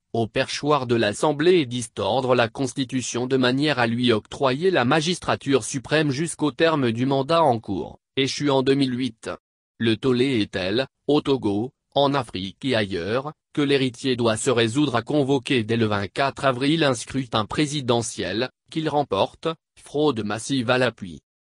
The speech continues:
Je n'étais pas vraiment préparé », admettra-t-il trois ans plus tard devant l'auteur de ces lignes. Le président Eyadema et moi n'en avions jamais discuté. Lui croyait au destin, au choix de Dieu. Et pensait,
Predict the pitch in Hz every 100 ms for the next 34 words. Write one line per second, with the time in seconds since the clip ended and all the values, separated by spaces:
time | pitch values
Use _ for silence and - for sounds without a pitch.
0 | _ _ 120 139 143 139 160 - 202 156
1 | 156 175 - 110 - 101 92 - _ 135
2 | 143 139 147 - 127 117 120 110 - 113
3 | 95 90 107 - 107 135 147 151 143 127
4 | 131 139 165 170 131 117 127 107 87 71
5 | 58 _ _ _ _ 123 120 147 123 117
6 | 123 151 175 - 127 117 120 120 135 110
7 | 131 139 135 127 117 120 143 156 139 139
8 | 123 135 131 120 147 - 110 - 90 -
9 | _ _ _ - 120 123 117 120 113 131
10 | 131 110 123 110 - 147 175 185 _ 139
11 | 135 - 135 123 123 101 90 - _ _
12 | _ _ 143 135 160 151 120 104 131